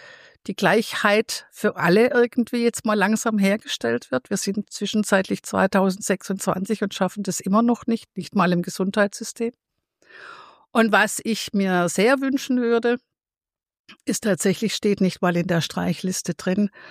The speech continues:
aber das die, das ist die Frage, äh, wann kommen wir endlich mal dazu, dass Männer und Frauen tatsächlich, äh, unterschiedliche Krankheitsbilder haben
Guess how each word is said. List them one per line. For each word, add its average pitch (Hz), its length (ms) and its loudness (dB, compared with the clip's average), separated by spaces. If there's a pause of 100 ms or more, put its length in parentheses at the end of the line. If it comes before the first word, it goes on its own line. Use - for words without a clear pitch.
(340)
aber 180 260 0
das 185 240 0
die, 180 380 -2
das 175 180 0
ist - 180 -2
die 180 120 0
Frage, 180 580 2 (640)
äh, 175 400 0 (440)
wann 190 280 2
kommen 202 300 2
wir 185 140 4
endlich 202 340 4
mal 202 140 4
dazu, 190 360 0
dass 185 240 2
Männer 190 240 4
und 190 160 2
Frauen 190 420 2
tatsächlich, - 840 -2
äh, 185 540 0 (120)
unterschiedliche 208 680 0
Krankheitsbilder 202 1040 0
haben 190 360 -4